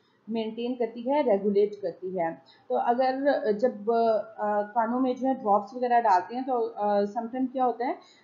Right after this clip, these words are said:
अ, हमें ऐसे लगता है कि वो, अ, जो pharynx portion है, यानी जो हमारा suppose हल्क में आपको ऐसे लगता है आपके गले में वो जो है drops गए हैं, तो इसका मतलब है कि यहाँ पर एक कनेक्शन मौजूद होता है। तो वो कनेक्शन basically कौन सा होता है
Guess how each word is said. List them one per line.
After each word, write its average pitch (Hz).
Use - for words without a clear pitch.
अ, 220
हमें 240
ऐसे 233
लगता 247
है 269
कि 269
वो, 226
अ, 240
जो 202
pharynx 247
portion 202
है, 220
यानी 226
जो 226
हमारा 220
suppose 233
हल्क 269
में 214
आपको 214
ऐसे 220
लगता 226
है 240
आपके 240
गले 202
में 220
वो 190
जो 196
है 233
drops 214
गए 196
हैं, 190
तो 240
इसका 269
मतलब 220
है 247
कि 269
यहाँ 220
पर 254
एक 254
कनेक्शन 247
मौजूद 240
होता 208
है। 226
तो 226
वो 226
कनेक्शन 214
basically 233
कौन 233
सा 277
होता 196
है 233